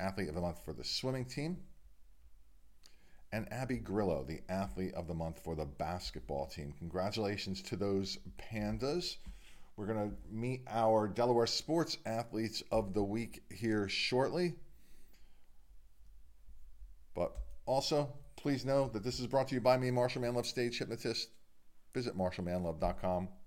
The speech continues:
to see what I do for a living. One of the things I do for a living, I have, like, five jobs, but that is one of them right there. It's the one I like to do the most anyway.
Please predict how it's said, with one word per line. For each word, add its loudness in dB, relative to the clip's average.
to -6
see 0
what 4
I 4
do 0
for 2
a 2
living. 2
One 6
of 8
the 6
things 2
I 4
do 2
for 0
a 6
living, 4
I 2
have, 2
like, 0
five 4
jobs, 2
but -2
that 0
is -2
one -2
of -4
them -2
right -4
there. -6
It's -16
the -2
one 4
I 6
like 4
to -6
do -4
the -6
most -6
anyway. -4